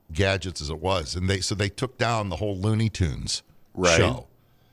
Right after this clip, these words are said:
Speaker 1: And my brother Brett and I actually went in there and painted all the logos and everything on that backstage. And they rearranged the letters of Gadgets into Egads. And they did Snidely Whiplash with Penelope on the
Speaker 2: Mm-hmm.
Speaker 1: railroad tracks. So that was my brother and I that did all the artwork
Speaker 2: I did not
Speaker 1: for that.
Speaker 2: know that.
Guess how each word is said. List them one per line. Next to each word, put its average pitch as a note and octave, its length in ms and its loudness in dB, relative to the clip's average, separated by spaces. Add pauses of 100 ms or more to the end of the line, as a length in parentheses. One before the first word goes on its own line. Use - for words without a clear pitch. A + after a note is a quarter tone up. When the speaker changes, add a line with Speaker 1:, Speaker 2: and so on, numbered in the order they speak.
(120)
Speaker 1:
And G2 120 2
my G#2+ 160 2
brother A#2+ 420 0
Brett A#2+ 360 0
and G2 100 -2
I E2+ 160 -2
actually F2+ 320 -4
went F2+ 160 -4
in F#2+ 100 -2
there F#2 200 -2
and F2+ 220 -4
painted G2+ 360 2
all G2+ 260 -2
the A2 80 -4
logos G#2+ 520 -2
and F#2 80 -2
everything F2 320 -2
on F2 120 0
that E2+ 220 -2
backstage. F#2+ 960 -2 (340)
And F2 140 2
they F#2+ 160 0 (140)
rearranged A2 680 0
the F2+ 120 -2
letters F2 680 -2
of D#2+ 200 -6
Gadgets - 760 -2
into G2+ 340 0 (120)
Egads. F#2+ 760 -2 (600)
And F#2+ 120 6
they G2+ 80 4
did F#2 180 0
Snidely A2+ 480 0
Whiplash A2 680 -2
with G2 180 -6
Penelope G#2+ 560 0
on G#2+ 120 2
the F#2 60 2
Speaker 2:
Mm-hmm. F#2 100 0
Speaker 1:
railroad G#2+ 400 2
tracks. A#2+ 520 -2
So G#2+ 120 2
that B2+ 80 -2
was D3+ 180 -6
my G2 120 -2
brother G2+ 380 -2
and D2 100 -6
I D2+ 140 -6
that C#2 120 -12
did G2 160 0
all F2 140 0
the E2 80 -2
artwork F#2 260 2
Speaker 2:
I D3 40 4
did C#3+ 100 2
not D3 140 2
Speaker 1:
for C#3+ 60 2
that. C#3 60 0
Speaker 2:
know C#3+ 160 2
that. C#2+ 300 -2